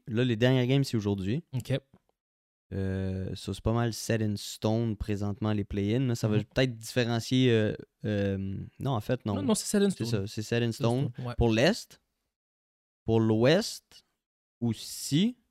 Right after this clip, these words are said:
Speaker 1: Puis
Speaker 2: Ouais.
Speaker 1: c'est live, ça serait, euh, Timberwolves contre Clippers.
Speaker 2: Ouh! C'est une grosse game, ça.
Speaker 1: Puis Pelicans contre les Spurs.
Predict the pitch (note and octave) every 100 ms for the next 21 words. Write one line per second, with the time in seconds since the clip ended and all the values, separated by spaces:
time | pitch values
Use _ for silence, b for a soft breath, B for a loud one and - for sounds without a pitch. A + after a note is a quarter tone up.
0 | _ _ A#2 A#2+ B2 - - A#2+ A2+ A#2+
1 | D#3 E3 E3 A2 - - A2+ C3 C3+ -
2 | _ G#2+ A2 A#2 A#2+ - _ _ _ _
3 | - F#3 E3+ C#3 D3+ D3+ - - C3+ C3+
4 | - - - C3+ C3+ A2 B2 - - _
5 | _ _ _ _ _ _ _ _ _ _
6 | F#4 - _ _ _ _ _ _ - C3
7 | B2+ C3+ A#2+ B2 A2 G#2+ - - A2 G#2
8 | C3+ C3+ B2+ C3 B2+ - A2 G2+ G2 -
9 | - - -